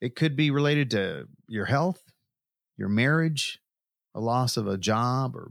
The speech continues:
business or a loved one. I, I pray that it's nothing to that degree, but I know that whether it is big or whether it's small, whatever it is that we go through in our life,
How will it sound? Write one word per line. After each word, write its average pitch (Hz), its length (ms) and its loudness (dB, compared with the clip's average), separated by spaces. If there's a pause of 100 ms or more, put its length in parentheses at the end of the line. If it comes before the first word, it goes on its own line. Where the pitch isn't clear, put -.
business 123 520 0
or 98 160 -6 (200)
a 101 120 -2
loved 123 320 0
one. 135 180 0
I, 127 160 -2
I 127 140 -2
pray 147 300 0
that 113 160 2
it's 101 180 -2
nothing 120 380 0
to 101 140 -4
that 95 220 -4
degree, 92 500 -8
but 101 200 -8 (320)
I 143 140 0
know 165 280 4
that 113 180 0
whether 123 320 0
it 113 140 0
is 143 360 0
big 147 360 -2
or 120 100 2
whether 127 320 2
it's 117 160 -4
small, 117 560 -2 (340)
whatever 165 440 2
it 160 80 0
is 160 200 2
that 143 160 0
we 135 120 2
go 120 260 0
through 143 260 -4
in 139 80 0
our 139 120 0
life, 143 400 -4